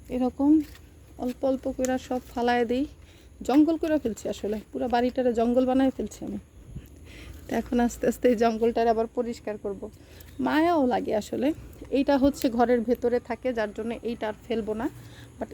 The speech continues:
এগুলা সবসময় বাইরে থাকে। এটার মধ্যে আজকে অল্প একটু পানি দিচ্ছি। এই গাছটা মোটামুটি সুন্দর, এই গাছটাও সুন্দর। তো কিছু গাছ থাকবে আর কিছু গাছ ফেলে দিব। যেমন এই গাছটা,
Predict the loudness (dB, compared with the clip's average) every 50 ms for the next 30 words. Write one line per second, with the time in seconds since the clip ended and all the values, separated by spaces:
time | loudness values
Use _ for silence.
0 | -2 0 0 2 4 4 4 2 2 -2 -6 -6 -4 -2 0 0 0 0 0 0
1 | 0 0 -2 -4 -4 -8 -10 -8 -8 -6 -4 -4 -4 -2 -2 -2 -2 -4 -4 -2
2 | -4 -4 -2 -4 -4 -4 -2 -2 -2 -2 -2 -4 -4 -2 -2 0 0 0 -2 0
3 | 4 4 4 4 4 2 -2 -2 -2 -4 -8 -4 -2 0 0 2 4 2 2 2
4 | -2 -6 -20 -20 -20 -20 -20 -20 -20 -20 -20 -20 -20 -20 -18 -10 -4 0 0 2
5 | 2 2 2 2 0 -4 -2 2 2 4 2 2 2 4 6 6 6 6 6 4
6 | 2 0 -4 -8 -12 -8 -6 -6 -4 -2 0 0 0 4 6 6 6 6 6 4
7 | 2 -2 -10 -8 -6 -6 -4 -2 -2 -2 -2 -2 -4 -4 -4 -2 -2 -2 0 -2
8 | -4 -4 -6 -16 -18 -18 -18 -4 2 2 4 4 4 4 4 4 2 2 2 2
9 | 0 0 0 2 2 4 4 4 2 0 -2 -6 -6 -6